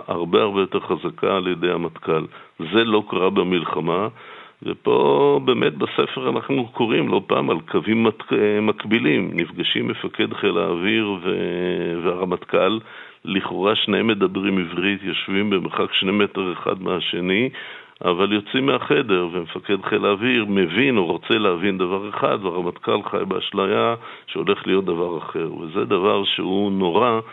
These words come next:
באופן שהוא קרה, ואני חושב שזה מומחש בספר באופן שקשה להתווכח איתו.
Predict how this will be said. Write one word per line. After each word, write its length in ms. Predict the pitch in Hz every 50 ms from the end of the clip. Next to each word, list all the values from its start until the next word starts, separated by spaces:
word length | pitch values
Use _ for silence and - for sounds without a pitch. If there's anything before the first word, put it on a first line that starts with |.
| - - - - _ -
באופן 520 | - 80 78 92 87 - - 98 92 95
שהוא 300 | 95 - - - 90 90 90
קרה, 320 | - - - - - 98
ואני 140 | - - -
חושב 200 | - - - 104
שזה 260 | - - 101 87 101
מומחש 480 | 101 98 92 85 76 - 101 104 98 -
בספר 560 | 101 90 - - - 101 98 - - 95 90
באופן 540 | 87 82 80 87 90 - - 90 87 90 90
שקשה 680 | - - 87 87 87 87 - _ - - - - -
להתווכח 600 | - 87 92 87 82 90 82 82 - - - -
איתו. 200 | - - - -